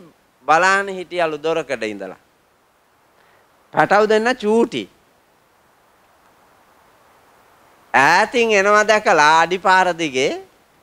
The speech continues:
චූටිය උන් දෙන්න අම්මා අතහැරලා දිව්වලු ගේට්ටුව ගාවට. ගේට්ටුවට ගිහිල්ලා තාත්තා එන දිහා ඇවිලා බලලා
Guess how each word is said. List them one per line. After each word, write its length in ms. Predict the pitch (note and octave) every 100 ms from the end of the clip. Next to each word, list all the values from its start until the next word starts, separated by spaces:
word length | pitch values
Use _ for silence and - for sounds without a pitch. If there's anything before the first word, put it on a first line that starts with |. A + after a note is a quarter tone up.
| _ -
චූටිය 420 | F3 G#3+ A3+ B3
උන් 220 | G#3 G3
දෙන්න 240 | F3+ F3 F#3+ A3 F#3 C3
අම්මා 360 | D#3+ F#3 F3+ E3
අතහැරලා 560 | F#3 F#3 F#3 G3 A3+
දිව්වලු 480 | F3+ F#3+ F#3+ E3 C#3+ B2 _ _ _ -
ගේට්ටුව 520 | F3+ F#3 - C3+ A#2
ගාවට. 360 | G2+ F#2 F2+ _ _ _ _ _ _ _ _ _ _ _ _ _ _ _ _ _ _ _ _
ගේට්ටුවට 480 | C#3 E3+ F3 F#3+ F3+
ගිහිල්ලා 420 | E3 F#3 F#3+ F4 - _ _ _ _
තාත්තා 380 | D3 E3+ - F#3
එන 140 | F3+ F3+
දිහා 260 | E3+ F3
ඇවිලා 400 | D#3+ D3+ F3 F#3
බලලා 460 | D#3 D#3+ F3+ A3+